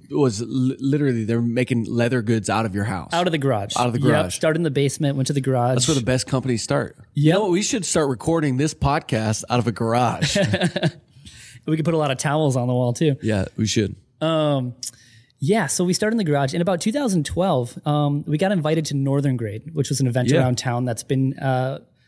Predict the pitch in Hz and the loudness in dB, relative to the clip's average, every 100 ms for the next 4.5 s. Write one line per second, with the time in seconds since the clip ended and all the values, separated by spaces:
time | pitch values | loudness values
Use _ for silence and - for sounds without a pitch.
0 | _ _ - 196 196 165 156 151 143 135 | _ _ -4 -2 0 0 0 0 0 0
1 | 127 131 127 131 123 127 - _ 127 180 | -2 -4 -2 -4 -4 -6 -12 _ -2 -2
2 | - - 160 196 170 170 165 151 139 135 | -4 -4 -2 -2 -2 0 0 2 0 0
3 | 120 135 127 - 131 123 135 131 131 113 | 0 0 0 -2 -2 0 0 0 0 0
4 | 104 - 131 117 110 | -2 0 2 2 -2